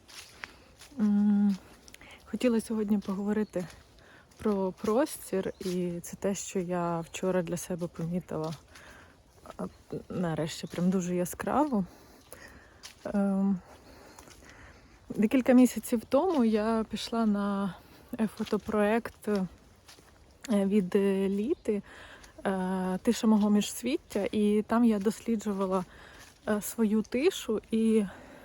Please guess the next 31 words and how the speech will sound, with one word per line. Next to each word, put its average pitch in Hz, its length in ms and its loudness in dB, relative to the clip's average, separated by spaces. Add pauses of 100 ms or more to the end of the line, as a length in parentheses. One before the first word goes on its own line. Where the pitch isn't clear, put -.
(180)
разом 226 460 4
з - 100 -12
тим, 294 360 0 (520)
е, 220 120 2
там 247 180 4
я 262 80 6
для 220 140 2
себе 220 360 0
відкрила, 220 840 0
е, 202 120 -2
що 202 540 -2
простір 208 440 -4
для 190 140 -4
мене 196 240 2
надзвичайно 196 720 0
важливий. 226 720 0 (640)
Е, 185 520 -2
це 190 220 -2
простір, 202 560 -2 (260)
з 208 120 -2
одного 208 320 2
боку, 208 400 2
особистий, 220 800 2 (560)
е, 214 140 4
з 202 80 0
іншого 226 380 2
боку, 226 340 2
для 208 120 0
того, 202 280 -2
щоб - 280 -2
мені 220 340 6